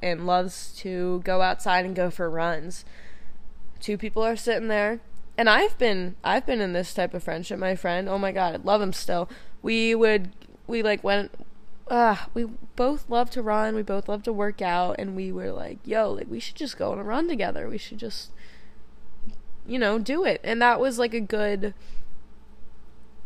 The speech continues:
that was a great influence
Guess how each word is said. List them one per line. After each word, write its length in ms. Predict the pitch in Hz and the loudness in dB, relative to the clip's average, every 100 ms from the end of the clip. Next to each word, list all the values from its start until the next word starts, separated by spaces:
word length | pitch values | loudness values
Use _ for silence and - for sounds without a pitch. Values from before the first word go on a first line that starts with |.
| - - - - - | -8 -8 -10 -12 -2
that 200 | 175 202 | 2 2
was 140 | 220 208 | 2 -2
a 60 | |
great 600 | 202 196 196 190 190 180 - | -2 0 0 2 0 0 -2
influence 800 | 196 190 - - - - - | -2 -2 -4 -6 -6 -4 -2